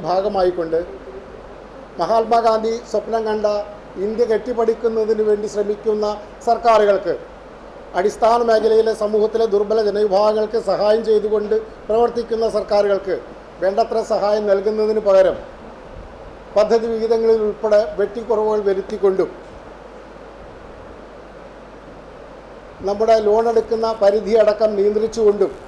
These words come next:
വലിയ തോതിലുള്ള സാമ്പത്തിക പ്രതിസന്ധിയിലേക്ക് കേരളം ഇന്ന് എത്തപ്പെട്ടിരിക്കുകയാണ്. തീർച്ചയായും സുഹൃത്തുക്കളെ, നമ്മുടെ പഞ്ചായത്തിൻ്റെ ബജറ്റ് അവതരണത്തിലും അതിൻ്റെ പ്രതിഫലനങ്ങൾ വരാൻ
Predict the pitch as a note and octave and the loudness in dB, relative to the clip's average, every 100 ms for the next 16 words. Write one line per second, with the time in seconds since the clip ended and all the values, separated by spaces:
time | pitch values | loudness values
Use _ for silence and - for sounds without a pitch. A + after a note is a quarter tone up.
0 | - F#3+ A3 B3 A3+ G#3 G#3 G#3 G#3 G#3+ | -2 0 4 4 4 2 2 2 0 0
1 | F#3+ G#3 G#3+ G#3+ G3+ F#3 G3+ G#3 G3+ G#3 | -2 -2 -2 -2 -2 -4 -4 -2 -2 0
2 | F#3+ F#3+ G3 G3 - - - F#3 F#3+ G#3 | 0 0 -2 -4 -8 -18 -6 2 4 4
3 | G#3 G3 F#3+ G3 - E3+ G3 F#3+ F#3+ F#3 | 2 -2 -6 -8 -6 -2 -2 0 0 0
4 | F3 F#3 D#3 - - - - - - G3+ | 2 2 0 -6 -16 -20 -20 -16 0 0
5 | - G#3+ G#3+ G#3 G#3+ - G#3 G3+ G#3 - | 4 4 6 6 4 6 4 4 2 -2
6 | - - - F#3 F#3 G#3+ G#3 G3 G3+ G#3 | -14 -20 -14 -6 -2 0 2 2 4 2
7 | G#3 G#3 G#3 - - F#3+ G3+ G#3 G3 G3+ | 2 0 -2 -2 -2 0 0 2 2 2
8 | G#3 G#3 G#3 F#3+ C#3 - - - F3+ G3+ | 2 0 2 0 -4 -12 -20 -6 -4 0
9 | G3+ G3+ - - G3 G3 G#3+ A3+ A3 G#3+ | 0 -2 -6 -8 -2 -2 0 -2 -2 -2
10 | G#3+ G3+ G3 | 0 2 2